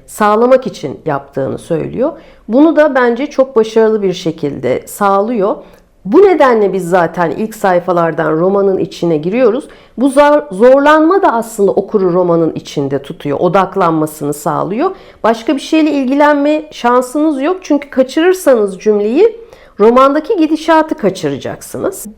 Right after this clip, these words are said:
Bu benim çok sevdiğim tekniklerden bir tanesi. O yüzden de romanı çok sevdim,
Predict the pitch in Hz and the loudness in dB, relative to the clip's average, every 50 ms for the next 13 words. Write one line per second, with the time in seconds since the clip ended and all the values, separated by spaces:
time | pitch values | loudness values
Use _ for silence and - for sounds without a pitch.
0 | _ _ 208 214 302 440 453 427 392 370 403 440 453 440 403 403 392 - - 330 | _ _ -2 2 2 4 4 4 4 4 4 2 2 0 -2 -4 -2 -2 0 0
1 | 330 302 285 311 320 311 320 - 240 - - 202 190 190 - 180 175 170 160 160 | 2 2 4 4 2 2 2 2 0 0 0 -2 -4 -2 -2 0 0 0 0 0
2 | 156 156 151 151 160 170 170 - 196 180 160 156 156 156 156 - 320 - 285 302 | -2 -2 -2 -2 -4 -6 -6 -6 -4 -4 -2 -4 -4 -6 -6 -4 -2 0 2 2
3 | 320 285 240 226 202 180 165 151 147 147 151 151 147 147 151 151 - - 175 165 | 2 4 2 2 2 2 0 0 -2 -2 -2 -2 -4 -4 -6 -6 -4 -4 -4 -4
4 | 165 - - 175 160 151 139 135 151 156 156 | -6 -6 -4 -2 -2 -2 -2 -4 -4 -4 -4